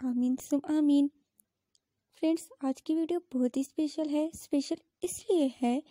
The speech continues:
क्योंकि आज मैं अपने फेवरेट कपल दीपिका और शोएब की पिक्स लेकर आई हूँ।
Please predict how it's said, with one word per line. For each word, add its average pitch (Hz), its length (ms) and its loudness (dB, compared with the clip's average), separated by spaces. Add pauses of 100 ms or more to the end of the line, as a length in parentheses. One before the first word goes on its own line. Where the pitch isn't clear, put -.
(340)
क्योंकि 262 340 0 (120)
आज 247 180 0
मैं 277 140 2
अपने 285 200 0
फेवरेट 247 520 -2
कपल 254 320 -2 (480)
दीपिका 269 440 0 (280)
और 302 100 2
शोएब 254 480 2
की 349 140 2 (200)
पिक्स - 260 -4
लेकर 226 340 -2
आई 226 180 2
हूँ। 226 200 0